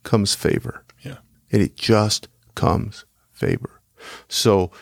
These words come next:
Speaker 1: you and I know with this ministry,
Speaker 2: Yeah.
Speaker 1: we know what it is to be in the rhythm of the kingdom.
Speaker 2: Yeah.
Speaker 1: We know what it is when suddenly one thing leads to another, to another,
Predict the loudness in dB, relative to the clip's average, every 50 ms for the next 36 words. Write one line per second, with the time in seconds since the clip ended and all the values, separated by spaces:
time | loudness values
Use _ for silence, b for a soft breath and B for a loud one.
0 | B B -2 2 2 4 4 4 4 4 4 4 2 0 -2 -4 -4 -6 -8 -8
1 | _ _ _ _ _ _ _ -6 -4 -4 -4 -2 -2 -2 -2 0 0 0 0 0
2 | 0 -2 -4 -6 -8 -10 -12 -12 -14 B B -14 -14 B B B _ _ -4 0
3 | 2 4 4 4 4 4 4 4 4 4 4 2 2 2 2 4 2 2 0 0
4 | -2 -6 -6 -6 -6 -4 -2 0 2 2 2 2 0 0 0 0 0 0 -2 -4
5 | -4 -4 -2 -2 -2 -2 -4 -6 -8 -8 -10 -12 -10 _ 2 4 4 6 6 6
6 | 6 4 4 4 4 4 4 4 4 2 0 -2 -4 -4 -2 -2 0 0 0 0
7 | 0 -2 -2 0 2 2 2 2 0 -2 -2 -2 -4 -4 -6 -6 -4 0 2 2
8 | 2 0 0 -4 -6 -2 -2 0 0 0 0 -2